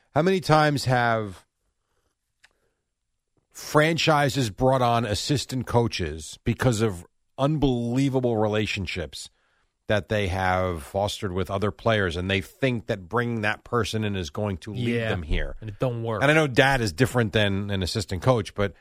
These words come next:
Speaker 1: a relationship's a relationship. It doesn't always work. You gotta do what's best for you. So I, I don't know. Maybe, yeah, I don't know.
Speaker 2: Then you're right. Kyrie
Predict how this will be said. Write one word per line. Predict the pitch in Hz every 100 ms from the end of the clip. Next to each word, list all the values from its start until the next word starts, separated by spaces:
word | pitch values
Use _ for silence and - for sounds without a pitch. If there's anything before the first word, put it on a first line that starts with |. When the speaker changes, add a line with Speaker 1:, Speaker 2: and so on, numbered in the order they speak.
| _ _
Speaker 1:
a | 123
relationship's | 160 160 120 120 -
a | 104
relationship. | 110 127 - 92 85 104
It | -
doesn't | 165 180 180
always | 131 90 87 87
work. | 90
You | 127
gotta | 180 170
do | 165
what's | 117
best | 143 127 -
for | 123
you. | 107 131 69 67 _ _ _ _ _ _ _ _ _ _
So | - 107
I, | 95 110 -
I | 127
don't | 180 175 135
know. | 165 104
Maybe, | 107 156 165 85 - _ _
yeah, | 107 147 143
I | 117
don't | 139 151
know. | 131 - _ _ _ _ _ _
Speaker 2:
Then | 151 165
you're | 175
right. | 156 113 - _ _ _ _ -
Kyrie | - 131 123 160 240 262 254